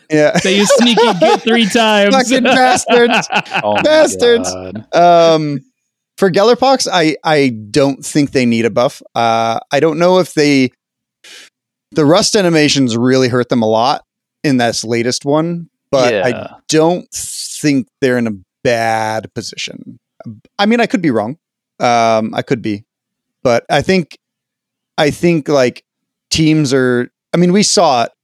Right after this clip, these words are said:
Speaker 2: Every single top player from, you know, John Reese outside of Shane. So, like, John Reese, Adrian, um, you know,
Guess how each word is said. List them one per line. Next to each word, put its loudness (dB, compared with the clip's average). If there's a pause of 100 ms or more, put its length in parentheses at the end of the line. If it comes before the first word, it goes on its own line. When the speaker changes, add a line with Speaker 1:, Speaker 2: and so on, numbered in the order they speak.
Speaker 2:
Every 2
single 2
top -2
player 0 (580)
from, 0 (640)
you 0
know, -2
John 0
Reese 0 (480)
outside 0
of 0
Shane. 0
So, -2
like, -2
John 0
Reese, 0
Adrian, -2 (580)
um, -2 (320)
you -2
know, -4